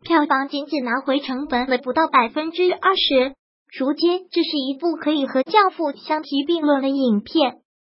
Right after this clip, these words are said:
二、埃及艳后一九六三年，这部影片当时成本四千四百万，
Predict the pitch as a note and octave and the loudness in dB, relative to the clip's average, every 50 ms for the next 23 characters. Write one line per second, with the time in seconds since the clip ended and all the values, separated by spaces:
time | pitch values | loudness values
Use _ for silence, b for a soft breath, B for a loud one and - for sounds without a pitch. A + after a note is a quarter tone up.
0 | _ _ _ - F4+ F4+ D#4+ - - _ D4+ D#4 D#4+ E4 C4 C4 C#4 D#4+ D#4 D4 | _ _ _ 4 4 4 4 2 -2 _ -2 -2 -2 -2 -2 0 2 2 2 2
1 | - C#4+ C4+ C4 B3+ A#3+ B3 A#3+ - B3+ - B3+ D4 D#4 D4 C#4 C#4 - D#4 D#4+ | 0 -2 -2 -2 -2 -4 -4 0 2 2 2 2 2 2 2 2 2 2 2 2
2 | E4+ C#4+ B3+ A3+ A3+ A#3 - _ _ _ _ _ _ _ - E4+ D#4 E4 E4 D#4 | 2 2 2 2 0 0 -4 _ _ _ _ _ _ _ -2 -2 0 2 0 2
3 | C4+ C4 A#3 G#3 G#3 - F4+ F4+ D#4+ - E4 E4 F4 E4+ - - D4+ C#4 - C4+ | 2 2 2 2 2 4 2 2 2 0 -2 -6 -6 -8 -6 -6 -6 -6 -6 -6
4 | B3+ B3+ C#4 C4+ B3 A3+ A3+ - - - D#4+ D4+ - E4 D#4+ E4 - - - D#4+ | -6 -4 0 2 2 2 2 -2 -4 -4 -4 -2 -2 -4 -4 -4 -8 -4 -4 -4
5 | D#4 D#4+ C4+ A#3+ G#3 A3+ A3+ A#3+ | -2 0 -2 -2 -2 -2 -4 -4